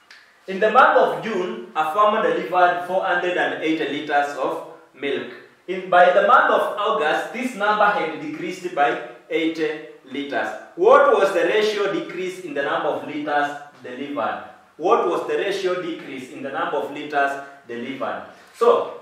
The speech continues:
in the month of June, this farmer delivered four hundred and eighty liters.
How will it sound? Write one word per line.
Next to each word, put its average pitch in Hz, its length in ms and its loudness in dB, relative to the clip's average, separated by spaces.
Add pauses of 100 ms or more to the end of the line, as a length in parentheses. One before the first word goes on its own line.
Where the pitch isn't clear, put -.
(200)
in 180 120 -6
the 208 80 2
month - 280 4
of - 240 2
June, 196 520 -4 (1500)
this 202 260 -10
farmer 180 420 6
delivered 160 480 0
four 160 160 2
hundred 160 320 -2
and 135 320 -6
eighty 196 400 -6 (360)
liters. 127 580 -8